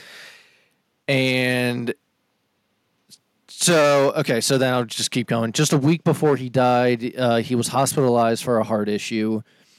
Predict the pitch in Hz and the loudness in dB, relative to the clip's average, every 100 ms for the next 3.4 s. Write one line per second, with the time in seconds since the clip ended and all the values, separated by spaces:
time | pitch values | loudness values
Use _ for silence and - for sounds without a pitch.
0 | _ - 131 120 - 156 175 170 147 131 | _ -4 -2 -2 0 2 4 2 2 0
1 | - 135 127 120 120 120 113 - 120 123 | 0 0 0 -2 -2 -2 -2 0 -2 0
2 | 135 120 123 120 120 120 120 107 113 107 | 0 -2 -2 -4 -2 -2 -4 -6 -8 -4
3 | 110 107 110 104 | -2 0 -2 -6